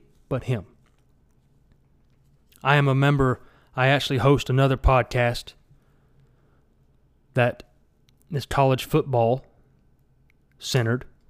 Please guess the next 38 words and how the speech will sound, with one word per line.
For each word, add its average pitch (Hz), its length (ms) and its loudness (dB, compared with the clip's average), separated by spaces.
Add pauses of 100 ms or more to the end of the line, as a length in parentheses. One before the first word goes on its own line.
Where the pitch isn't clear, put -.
(640)
but 123 120 -2
I'm 135 80 2
not 139 160 2
gonna 147 120 0
talk 151 220 2
much 139 220 0
about 120 240 0
it 127 100 -2
because 123 220 -2
that's 123 160 0
not 127 160 -4
what 123 80 -10
this 120 100 -6
podcast 113 540 -8
is 95 80 -12
about. 98 320 -8 (120)
But 120 140 -6
that's 131 220 0
my 117 240 0 (720)
broadcasting 117 800 2
background. 98 560 -6 (580)
I - 100 -8
do 123 320 0 (960)
take - 240 -10
part 120 220 0
in 113 180 -6
another 117 320 -2
podcast 104 800 -8 (840)
that 143 140 4
is 120 120 2
family 123 320 0
friendly, 98 340 -6
by 92 220 -10
the 87 80 -12
way. 87 220 -16 (1600)
But 131 160 4
I 131 80 6
felt 170 300 4